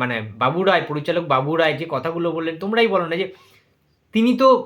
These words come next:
আগেকার দিনে, এখন তো আর তিনি কাজ করেন না, কিন্তু প্রসেনজিৎকে নিয়ে এই সত্য কথাগুলো তিনি কিন্তু সবুজদার ওই ইন্টারভিউ সেশনে তিনি বলেছেন, তোমরা পারলে চেক আউট করো। দারুণ লাগলো আমার ইন্টারভিউটা।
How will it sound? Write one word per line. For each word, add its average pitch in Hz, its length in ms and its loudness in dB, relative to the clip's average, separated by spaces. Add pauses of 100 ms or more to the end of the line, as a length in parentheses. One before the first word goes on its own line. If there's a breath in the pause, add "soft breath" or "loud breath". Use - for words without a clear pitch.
(180)
আগেকার 233 400 2
দিনে, 147 360 0
এখন 180 220 0
তো 226 80 0
আর 220 120 -2
তিনি 233 120 0
কাজ 214 240 -2
করেন 214 300 0
না, 139 120 -2 (220)
কিন্তু 190 160 -8
প্রসেনজিৎকে 208 520 -6
নিয়ে 226 140 -2
এই 220 60 -4
সত্য 190 340 -12
কথাগুলো 202 400 -2
তিনি 180 200 -6
কিন্তু 185 220 -6 (300 loud breath)
সবুজদার 165 400 -2
ওই 175 160 0
ইন্টারভিউ 170 400 -2
সেশনে 165 400 -6
তিনি 147 220 -8
বলেছেন, 120 500 -8
তোমরা 143 220 -8
পারলে 147 240 -6
চেক 143 220 -8
আউট 135 140 -2 (100)
করো। 104 160 -8 (720)
দারুণ 208 300 4
লাগলো 135 340 0
আমার 127 120 -2
ইন্টারভিউটা। 117 580 -6